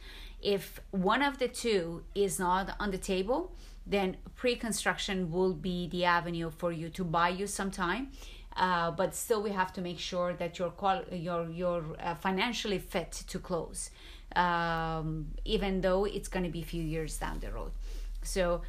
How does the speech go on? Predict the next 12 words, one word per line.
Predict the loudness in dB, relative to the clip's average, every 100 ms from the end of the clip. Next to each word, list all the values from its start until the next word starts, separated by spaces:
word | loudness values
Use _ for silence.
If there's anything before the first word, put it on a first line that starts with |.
| -4 4
but | 4 4
it | -2 0
gives | 0 0 0
you | -2
time | -2 2 4 6 2 -2
to | 0 0
accumulate | 0 -2 0 2 2 0 -2 -8 -4
enough, | -2 0 0 -2 -8 -2
uh, | 2 2 2
down | 0 2 0
payment, | 0 -2 0 0 -2 -4 -14 -16 -8
and | -2 0 0